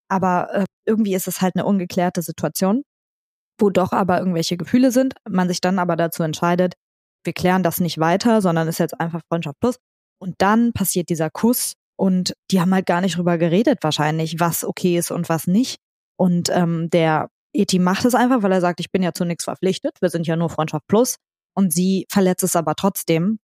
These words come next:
weil es eben nicht abgesprochen war und weil die Grenzen dieser Beziehung überhaupt nicht geklärt waren.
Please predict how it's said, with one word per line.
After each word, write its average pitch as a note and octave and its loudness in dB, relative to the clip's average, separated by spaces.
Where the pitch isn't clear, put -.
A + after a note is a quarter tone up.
weil F3 2
es F3 -2
eben E3+ -2
nicht - -6
abgesprochen - -10
war D3 0
und D3+ -6
weil E3 2
die D#3+ -4
Grenzen F3 -2
dieser D#3+ 2
Beziehung G#3+ 0
überhaupt G#3+ 2
nicht A3+ 0
geklärt - -2
waren. - -8